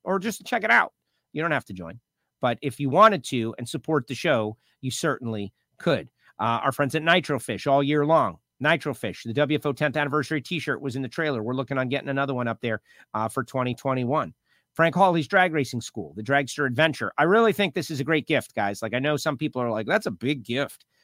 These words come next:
But for the right person, sending them on the Dragster Adventure at Frank Hawley's is a great idea. If you want to get your license, of course, or if you don't want to buy yourself a gift, that's allowed. frank hawley dot com.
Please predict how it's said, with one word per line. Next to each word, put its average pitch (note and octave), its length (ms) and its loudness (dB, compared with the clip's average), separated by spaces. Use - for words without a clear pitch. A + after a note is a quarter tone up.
But A#2+ 140 2
for D3+ 80 0
the C#3+ 80 2
right G#3 180 6
person, D3+ 440 0
sending F3+ 300 -2
them E3+ 120 0
on D3+ 100 4
the C#3+ 80 -2
Dragster C3+ 380 0
Adventure B2 340 0
at G#2+ 100 -4
Frank B2 200 -2
Hawley's A2 340 0
is G2 120 -8
a F#2+ 40 -12
great A2 200 -2
idea. G2+ 400 -4
If - 300 -14
you C3 60 0
want C3 100 2
to B2 40 0
get B2 100 -2
your A2 100 -4
license, C#3+ 460 4
of A2+ 100 -12
course, B2+ 320 -2
or D3+ 40 -4
if C3 60 -10
you F#3 80 0
don't G#3+ 120 -2
want A3+ 100 2
to G#3+ 60 2
buy G#3+ 140 6
yourself G#3+ 360 0
a G#2+ 60 -6
gift, - 340 -16
that's - 140 -10
allowed. A2+ 380 -2
frank D3 140 -4
hawley D3 260 0
dot C#3+ 180 0
com. B2+ 240 -2